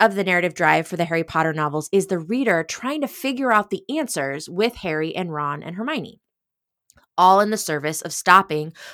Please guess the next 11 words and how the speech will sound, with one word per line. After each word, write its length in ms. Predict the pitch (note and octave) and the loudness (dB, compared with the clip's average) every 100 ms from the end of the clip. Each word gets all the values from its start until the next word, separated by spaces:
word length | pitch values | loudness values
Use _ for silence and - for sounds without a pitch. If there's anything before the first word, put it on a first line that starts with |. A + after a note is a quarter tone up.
| - | -6
Voldemort 560 | E3 B3 G3+ D#3+ D#3 | 4 4 4 0 -2
from 240 | D#3+ E3+ E3 | -2 -4 -2
rising 540 | D#3+ F#3+ G#3 F3+ F3 | 4 6 6 0 -4
to 80 | E3 | -8
power 380 | - D3+ D3+ D3 | -2 2 2 0
once 240 | D3 C3+ | -4 -8
again. 320 | C#3+ G#2 - _ _ _ _ _ _ _ _ _ _ | -8 -8 -10 _ _ _ _ _ _ _ _ _ _
So 280 | _ - A#3 - | _ -2 -2 -4
today's 640 | - A#3 G#3+ C4 D#4 E4+ - | -8 -4 0 0 0 -4 -6
core 260 | - C#4+ | 0 0
event 300 | - E3+ D#3+ | 2 -2 -4